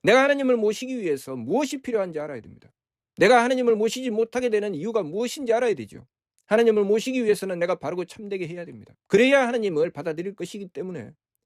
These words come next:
내가 하나님을 부정하는 이유는 내가 악하고 망령되게 행한 것에 대한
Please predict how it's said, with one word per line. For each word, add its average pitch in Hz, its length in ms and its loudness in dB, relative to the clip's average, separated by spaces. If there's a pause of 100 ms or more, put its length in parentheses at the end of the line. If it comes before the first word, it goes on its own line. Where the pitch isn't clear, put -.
(160)
내가 214 200 8
하나님을 247 320 4
부정하는 240 400 2
이유는 233 520 0 (320)
내가 190 520 2 (120)
악하고 180 360 -6
망령되게 156 640 -6
행한 143 240 -10
것에 123 200 -10
대한 107 360 -10